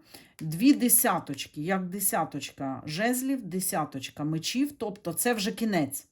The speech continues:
І тут починається щось нове. Тобто прорив. Це, скоріше за все, прорив. І я сподіваюся, що це говорить про те, що, е, можливо, він пообіцяє якусь зброю Україні.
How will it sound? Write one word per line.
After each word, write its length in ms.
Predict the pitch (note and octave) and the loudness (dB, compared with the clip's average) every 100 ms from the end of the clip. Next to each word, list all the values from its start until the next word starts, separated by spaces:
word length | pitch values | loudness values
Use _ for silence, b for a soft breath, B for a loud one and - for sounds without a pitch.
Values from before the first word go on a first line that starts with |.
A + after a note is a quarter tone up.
| _ _ B B B - | _ _ B B B -4
І 80 | |
тут 260 | F#3+ D4 - | 0 0 0
починається 640 | G3 - F#3 G3+ A3+ F#3+ | -4 -2 0 0 0 -4
щось 320 | D3+ F#3+ F3+ F3+ | -6 -4 -4 -2
нове. 300 | D#3+ C#3 C3+ _ | -2 -2 -6 _
Тобто 520 | A3+ G3+ - F3 C#4 - B B | -4 -2 -4 -4 -4 -6 B B
прорив. 640 | - B3+ B3 A#3+ G3+ - - _ _ _ | 4 6 6 4 2 0 -8 _ _ _
Це, 200 | - B3+ | 0 2
скоріше 580 | - - F#3+ A#3 D4 D#4 | 2 0 -2 0 0 0
за 120 | F#3+ | -4
все, 240 | D3+ - G#3 | -4 -2 -4
прорив. 520 | - A3+ G#3+ F3+ - B B B | -2 0 2 0 -2 B B B
І 160 | G3+ | -2
я 200 | F#3 D#4 | 2 4
сподіваюся, 800 | D#4+ - G3+ F#3 F#3 D3+ C#3 C3+ | 2 0 -4 -2 0 2 0 -4
що 300 | - - E3+ | -8 -6 -6
це 240 | E3+ - B3+ | -4 0 0
говорить 560 | F3 E3+ E3+ D3 C#3+ | 0 -2 -2 -2 -4
про 140 | - D#3 | -8 -6
те, 280 | - C#4 D4+ B | -2 -2 -2 B
що, 500 | B - F#3+ A3 B3+ - B B F#3 | B -6 -2 -2 -4 -8 B B -8
е, 340 | F3 E3 D#3+ D#3 - - - _ _ _ _ _ _ _ - | -4 -2 -2 -4 -8 -16 -20 _ _ _ _ _ _ _ 0
можливо, 640 | F3+ F#3 D#3+ B3 D4+ A#3 | 2 2 2 2 2 2
він 140 | G3 A3+ | -2 -4
пообіцяє 680 | - G3+ D#3 D#3+ F3+ G3 F#3 | -4 -4 -4 -4 -4 -4 -4
якусь 300 | D#3 E3+ D#3 | -6 -8 -8
зброю 640 | D3+ C#3 E3 C#3+ C3 C#3 - - | -8 -6 -6 -6 -8 -12 -18 -20
Україні. 680 | - - C#3+ C#3+ C#3+ C3+ | -20 -12 -8 -6 -6 -6